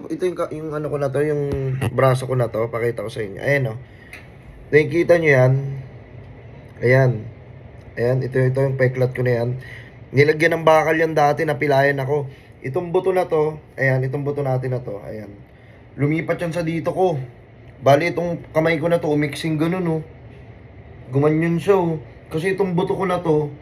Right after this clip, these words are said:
ayan, nalipat sa dito ko. Umakyat kasi ako ng puno, eh. Pagkaakyat ko ng puno, tangina, hindi ako makababa. Ang, ang kulit mo kasi, Will, eh. Pakoto nga. Pagka ano ko,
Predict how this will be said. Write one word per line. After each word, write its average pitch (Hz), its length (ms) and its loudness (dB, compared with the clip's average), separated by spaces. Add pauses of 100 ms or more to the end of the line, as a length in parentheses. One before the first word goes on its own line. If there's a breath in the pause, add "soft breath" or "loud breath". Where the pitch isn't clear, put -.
(360)
ayan, 143 560 4 (600)
nalipat 156 520 4
sa - 0 -
dito 160 400 -2
ko. 185 240 2 (480 loud breath)
Umakyat 160 320 2
kasi 185 240 -2
ako 190 80 4
ng 190 160 4
puno, 196 320 8
eh. 190 160 -2
Pagkaakyat 170 560 0
ko 190 80 2
ng 185 160 -4
puno, 180 480 0 (160)
tangina, 175 320 -4
hindi 190 160 -4
ako 185 160 -4
makababa. 180 640 2 (560)
Ang, 135 240 -2 (1040 loud breath)
ang 135 160 -6
kulit 175 180 0
mo 180 140 -4
kasi, 165 160 -4
Will, 214 240 2
eh. 165 80 2
Pakoto 165 480 0
nga. - 160 0 (680 loud breath)
Pagka 143 400 2
ano 165 80 0
ko, 190 140 6